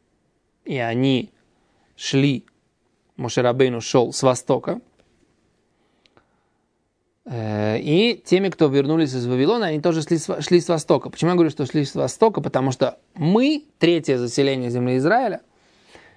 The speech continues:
те, кто пришли, наши, э, предки, наши, э, прадеды, э, и деды, прадеды и прапрадеды пришли сюда, в землю Израиля,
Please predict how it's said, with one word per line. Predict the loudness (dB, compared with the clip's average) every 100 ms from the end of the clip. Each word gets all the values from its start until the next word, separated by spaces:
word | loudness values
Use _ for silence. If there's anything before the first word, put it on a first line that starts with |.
| _
те, | -10 -6
кто | 0 0 0 _ _
пришли, | -6 -4 -2
наши, | 0 0 0 0 -2 _ -10
э, | -4 0 0
предки, | 0 0 0 -2 -4
наши, | -4 -4 -8 _
э, | -4 0 2 0
прадеды, | 2 2 4 2 -4 -6 -10 _ _
э, | -14 -10 -4 -2
и | -4 -6 -8 -6
деды, | -4 2 4 4 0
прадеды | 0 0 0 -2 -2
и | -4 -6 -6
прапрадеды | -2 2 4 2 0 -8 -10
пришли | -8 -4 -2
сюда, | -2 -2 -4
в |
землю | -2 0 0
Израиля, | 0 0 0 -2